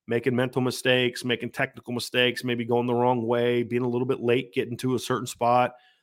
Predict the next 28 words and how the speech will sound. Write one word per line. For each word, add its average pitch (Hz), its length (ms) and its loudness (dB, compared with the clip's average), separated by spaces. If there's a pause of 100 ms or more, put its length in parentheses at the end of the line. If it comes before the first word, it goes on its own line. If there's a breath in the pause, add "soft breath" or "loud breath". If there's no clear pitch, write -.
(220 soft breath)
But 123 100 -8
there 139 80 4
was 123 120 4
a 120 40 2
lot 127 520 6
of 120 60 -2
snaps 135 360 0
where 120 80 -4
you 113 80 -4
saw 117 280 2
the 117 120 2
ability, 120 340 0
and 104 80 -2
you're 104 100 -2
like, 98 120 -4
"That 113 340 -2
guy's 110 300 -2
gonna 110 180 -2
be 104 160 -6
pretty 135 300 2
good 127 100 2
when 113 140 2
he 107 40 -4
gets 107 160 -4
it 110 60 0
all 107 100 0
figured 107 340 -4
out." 117 280 2